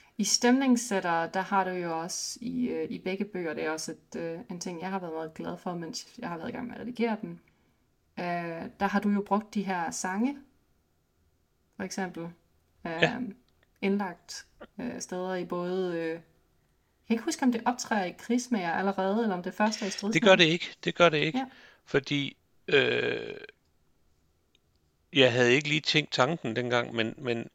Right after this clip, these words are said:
Speaker 2: Erik Granström har nemlig i, øh,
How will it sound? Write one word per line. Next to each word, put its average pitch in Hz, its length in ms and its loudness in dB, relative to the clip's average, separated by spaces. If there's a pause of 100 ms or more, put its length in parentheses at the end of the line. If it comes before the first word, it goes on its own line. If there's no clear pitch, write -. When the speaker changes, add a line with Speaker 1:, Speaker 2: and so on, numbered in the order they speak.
(220)
Speaker 2:
Erik 135 180 2
Granström 147 460 2
har 139 200 6
nemlig 110 600 0
i, 104 360 0
øh, 95 720 0